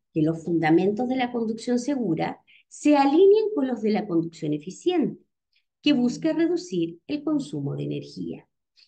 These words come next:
En este caso, la conducción segura con conducción eficiente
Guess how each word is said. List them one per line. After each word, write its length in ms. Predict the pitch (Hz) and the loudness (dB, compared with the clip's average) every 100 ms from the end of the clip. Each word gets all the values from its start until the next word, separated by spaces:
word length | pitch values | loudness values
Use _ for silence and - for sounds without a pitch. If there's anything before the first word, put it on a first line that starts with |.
| _ | _
En 120 | 226 | -4
este 180 | 247 294 | -2 -4
caso, 260 | 262 262 320 | -2 -2 0
la 140 | 302 | -2
conducción 460 | 240 202 175 - 214 | -2 -4 -4 -6 -4
segura 580 | 208 185 214 202 147 - | -4 -4 -4 -6 -8 -8
con 220 | 151 143 | -10 -8
conducción 480 | 147 147 - 180 190 | -8 -10 -10 -8 -8
eficiente 840 | 220 214 - 214 180 175 202 | -8 -10 -4 -2 -4 -6 -10